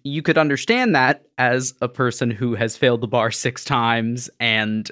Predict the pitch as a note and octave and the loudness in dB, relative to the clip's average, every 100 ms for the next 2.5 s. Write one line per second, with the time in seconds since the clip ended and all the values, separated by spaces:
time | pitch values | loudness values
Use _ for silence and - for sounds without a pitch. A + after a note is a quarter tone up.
0 | - A2+ G#2 G2+ B2 A#2+ C3 A#2+ A#2+ B2 | -4 -2 0 0 -2 0 0 0 0 -2
1 | - A2+ G2 A#2 G#2+ G#2+ - E3 E3 A#2 | -2 -6 -2 -2 -2 -4 -2 -2 -2 -8
2 | - A2 F#2+ F#2+ A2+ | -6 -4 -2 -4 -6